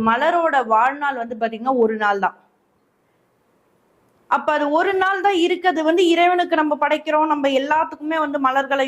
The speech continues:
யூஸ் பண்றோம். அதுல வந்து மெடிக்கல், அஹ், குணமும் மருத்துவ குணமும் இருக்கு.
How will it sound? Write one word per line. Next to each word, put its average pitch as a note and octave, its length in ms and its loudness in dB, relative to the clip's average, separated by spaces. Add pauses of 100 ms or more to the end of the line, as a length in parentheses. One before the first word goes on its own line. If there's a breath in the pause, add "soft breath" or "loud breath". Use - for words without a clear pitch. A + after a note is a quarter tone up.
யூஸ் C#4 200 -10
பண்றோம். B3+ 400 2
அதுல A#3+ 200 -2
வந்து C#4 180 -4
மெடிக்கல், C#4+ 480 0 (480)
அஹ், A3 320 0
குணமும் B3+ 360 0
மருத்துவ B3+ 380 -2
குணமும் C4+ 340 -2
இருக்கு. B3 360 0